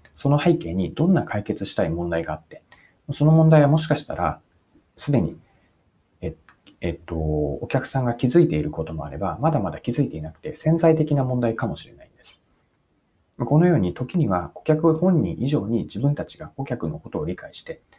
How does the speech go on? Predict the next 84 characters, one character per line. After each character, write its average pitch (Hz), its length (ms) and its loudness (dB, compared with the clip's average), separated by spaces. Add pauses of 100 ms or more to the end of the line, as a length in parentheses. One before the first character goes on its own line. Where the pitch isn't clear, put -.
(260)
そ - 140 -2
れ 170 120 4
に 170 120 0
よ 165 100 0
っ - 20 -8
て 160 200 0
顧 117 140 -4
客 240 360 0 (600)
課 123 140 -2
題 82 200 0
が - 260 -2 (340)
分 95 140 -2
か 98 60 0
っ - 100 -6
て 80 100 -12
く - 120 -10
る。 82 60 -16 (500)
え、 135 80 0
こ 147 140 0
う 139 40 -2
し - 60 -8
た - 80 -2
顧 127 180 -2
客 165 220 2
の 175 100 4
理 180 80 4
解 - 220 0
を 80 80 -2
ま 117 140 0
ず、 - 240 -2 (380)
え 85 140 -12
ー、 - 20 -10
深 131 240 0
め 95 100 -4
て、 - 240 -12 (320)
そ - 160 0
の 190 120 4
後 185 180 0
に、 170 260 2 (260)
え - 80 -8
ー、 - 20 -6
社 120 160 0
内 82 180 -2
に 92 120 -4
ヒ 95 120 -4
ア 90 60 0
リ 90 100 -4
ン 85 60 -4
グ 73 80 -4
を 73 40 -4
行 78 80 -8
く、 - 220 -10
あ 120 80 0
る 147 60 6
い 151 40 8
は 98 100 2
社 - 160 -4
内 92 180 -2
の - 80 -18
説 - 220 -16
得 - 180 -6
を 87 80 -2
す - 140 -6
る、 - 100 -12 (240)
え 110 80 -10
ー、 - 40 -10
競 107 160 2
合 101 160 4
調 95 160 -2
査 - 140 -12
を - 60 -16
す - 120 -6
る 107 80 -2
と 147 120 6
い 143 40 8
う 117 40 2
順 92 180 -4
番 90 160 -2
が 73 100 -8
い 73 40 -10
い - 40 -14
ん - 40 -20
で - 80 -18
す。 - 200 -10